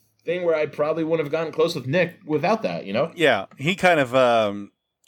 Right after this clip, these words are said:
Speaker 2: how long did that show last before he had the controversy?
Speaker 1: Not even a year. <laughs>
Speaker 2: <laughs> Uh,
Speaker 1: We were on the road, actually, when he, I mean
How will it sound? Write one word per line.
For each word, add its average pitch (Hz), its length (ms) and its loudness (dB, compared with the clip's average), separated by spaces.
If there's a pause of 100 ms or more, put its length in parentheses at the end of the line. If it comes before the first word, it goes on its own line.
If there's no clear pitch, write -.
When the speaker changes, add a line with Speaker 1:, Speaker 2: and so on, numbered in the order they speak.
Speaker 2:
how - 280 -12
long 180 140 -8
did 165 60 -8
that 135 140 -2
show 143 160 -4
last 123 280 0
before 107 300 -4
he 110 140 -6
had 107 220 -4
the 98 140 -4
controversy? 87 840 -10 (1080)
Speaker 1:
Not 131 320 -2
even 131 240 -2
a 123 40 -4
year. 107 360 -4 (360)
<laughs> 160 880 0
Speaker 2:
<laughs> - 0 - (880)
Uh, 151 320 4
Speaker 1:
We 123 60 -2
were - 100 -4
on 175 240 0
the 190 80 0
road, 156 600 2
actually, 107 760 -6 (180)
when 113 480 -4
he, 131 400 -18
I 127 220 -10
mean 143 340 -18